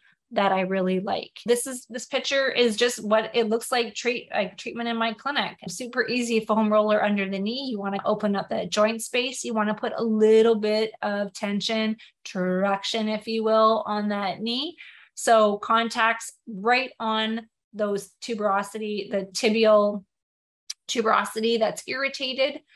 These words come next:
and then behind the knee. And then they can have a little snooze. And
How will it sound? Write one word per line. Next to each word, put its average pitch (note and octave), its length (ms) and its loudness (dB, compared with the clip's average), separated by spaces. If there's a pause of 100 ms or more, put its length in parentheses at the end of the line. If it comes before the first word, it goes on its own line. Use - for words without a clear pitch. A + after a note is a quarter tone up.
(260)
and A#3 180 0
then A3+ 340 2
behind D#4 440 0
the B3 60 -6
knee. G#3 320 -12 (280)
And A3+ 160 0
then A3+ 440 -2
they A3 120 -2
can A3+ 200 -6
have A3+ 420 0
a A3+ 100 0
little G#3 280 0
snooze. A3 640 -4
And G#3 420 -2